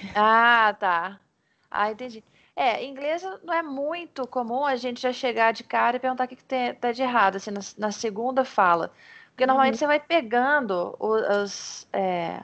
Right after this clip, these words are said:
Speaker 1: os sinais, à medida que você vai conversando com a pessoa, você vai percebendo, pelo que ela tá falando, pela expressão facial e tal, que tem uma coisa errada. Aí lá na
Speaker 2: Sim,
Speaker 1: frente
Speaker 2: sim.
Speaker 1: você vê, "O que, que que tá errado? Tô percebendo que tem alguma coisa errada."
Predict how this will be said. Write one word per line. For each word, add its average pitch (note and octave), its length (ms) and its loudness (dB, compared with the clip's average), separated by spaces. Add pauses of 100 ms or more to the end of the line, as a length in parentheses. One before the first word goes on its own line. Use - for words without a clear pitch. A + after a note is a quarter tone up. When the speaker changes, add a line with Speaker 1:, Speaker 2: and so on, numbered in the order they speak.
(100)
Speaker 1:
os G3 120 -8
sinais, G#3 840 0
à G#3+ 40 -8
medida G#3+ 240 -8
que - 60 -20
você - 80 -10
vai A#3 60 0
conversando A#3 420 0
com G#3+ 60 -4
a G#3 40 -10
pessoa, A3 400 0
você B3 120 -4
vai A#3+ 80 0
percebendo, A#3+ 580 0 (460)
pelo G#3+ 200 4
que A3 80 2
ela G#3 120 6
tá G3+ 160 2
falando, G#3 600 2
pela G3 160 -4
expressão G3 400 -6
facial G3 380 0
e G3 60 0
tal, G#3 400 2 (240)
que B3 100 -12
tem B3+ 300 0
uma C#4 100 2
coisa C4+ 300 2
errada. F#3+ 560 2
Aí G3+ 180 0
lá A3 240 4
na D4 140 -2
Speaker 2:
Sim, A3+ 80 -6
Speaker 1:
frente A#3 260 -8
Speaker 2:
sim. D4 60 -10
Speaker 1:
você - 0 -
vê, C#4 120 -6
"O D4+ 40 -6
que, F#4 120 -18
que - 260 -14
que A4+ 100 -4
tá A4+ 120 -2
errado? A#3 360 6
Tô A3 80 -6
percebendo B3 400 -2
que B3 60 -8
tem C4+ 80 2
alguma C4+ 180 -2
coisa D#4 180 -2
errada." G#3 540 4